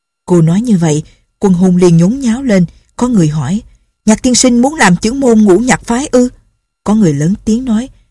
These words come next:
"Chẳng lẽ võ công của bốn phái Thái Sơn, Hành Sơn, Tung Sơn, Hằng Sơn, Nhạc tiên sinh đều biết hết sao?" Nhạc Bất Quần lớn tiếng nói: "Tiểu tử nói năng tùy tiện, lời nói của con nít mọi người đừng tin thật." Nhạc Linh Sang nói:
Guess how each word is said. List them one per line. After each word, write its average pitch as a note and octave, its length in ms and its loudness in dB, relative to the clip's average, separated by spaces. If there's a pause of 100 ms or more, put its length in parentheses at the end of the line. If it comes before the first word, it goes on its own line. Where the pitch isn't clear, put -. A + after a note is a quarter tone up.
(420)
"Chẳng B3 160 0
lẽ A#3 180 2
võ A3+ 160 0
công A#3+ 280 0
của F#3+ 120 2
bốn A#3+ 220 2
phái C#4 180 -6
Thái D4+ 180 -6
Sơn, A#3+ 280 0
Hành G#3 200 2
Sơn, B3+ 300 0
Tung C4+ 200 -4
Sơn, C#4 260 0
Hằng G#3+ 220 0
Sơn, B3+ 220 2 (240)
Nhạc D4 160 0
tiên A3+ 120 0
sinh G#3+ 260 2
đều F3+ 120 2
biết A3+ 220 0
hết - 160 -2
sao?" C4+ 300 0 (680)
Nhạc E3 220 -2
Bất - 180 -4
Quần D#3 180 -2
lớn D#3+ 280 -2
tiếng A3 240 -2
nói: A3+ 260 -4 (580)
"Tiểu G#3+ 180 2
tử A3 180 0
nói C#4+ 160 -4
năng A#3+ 180 0
tùy F3+ 180 2
tiện, F3+ 260 2 (480)
lời F#3+ 120 2
nói E3+ 180 0
của G#3 120 -6
con G3 180 0
nít C4 120 0 (160)
mọi G3 160 4
người G3+ 160 4
đừng G3 200 4
tin B3 200 -2
thật." G3 200 -4 (800)
Nhạc F3 200 -2
Linh E3+ 120 2
Sang D#3+ 340 -4
nói: E3+ 260 -4